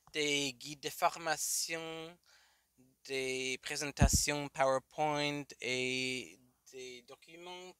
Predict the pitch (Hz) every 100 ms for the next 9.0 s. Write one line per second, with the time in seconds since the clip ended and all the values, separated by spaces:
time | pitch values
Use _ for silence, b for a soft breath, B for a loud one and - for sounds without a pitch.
0 | _ 185 - 160 - 170 156 165 151 -
1 | 151 - 143 - 196 b b b b -
2 | 151 180 175 160 - 185 175 151 - 156
3 | 147 160 - - 151 135 127 127 - -
4 | - _ _ _ - _ _ _ _ _
5 | _ _ _ _ _ _ _ _ _ -
6 | - 131 135 135 139 131 - _ - 165
7 | 160 160 - 139 131 131 _ 147 139 -
8 | 220 - 190 175 156 - 160 - -